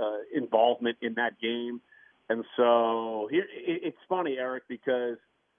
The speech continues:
we, we might as well look at it in this scope. If L S U beat Florida State, people wouldn't have been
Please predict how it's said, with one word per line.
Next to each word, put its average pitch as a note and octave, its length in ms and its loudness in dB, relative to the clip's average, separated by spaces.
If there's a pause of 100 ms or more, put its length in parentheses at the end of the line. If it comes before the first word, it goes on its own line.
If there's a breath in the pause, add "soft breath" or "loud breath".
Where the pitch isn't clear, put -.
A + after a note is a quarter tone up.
(120)
we, D3 240 0
we C#3 120 -4
might F3+ 180 6
as D3+ 80 -4
well D#3+ 160 2
look D#3 160 -4
at C#3+ 160 -4
it B2+ 140 -10
in A#2 80 -20
this C3+ 100 -14 (100)
scope. F#2+ 300 -8 (880 soft breath)
If C3+ 320 0 (380)
L F3+ 180 4
S G3+ 80 -4 (120)
U C#3 580 -8 (580)
beat F3 280 -6 (200)
Florida C#3+ 400 8 (220)
State, G2+ 340 -2 (1120)
people D#3 360 0
wouldn't C#3+ 240 4
have A#2+ 100 -10
been B2+ 300 -2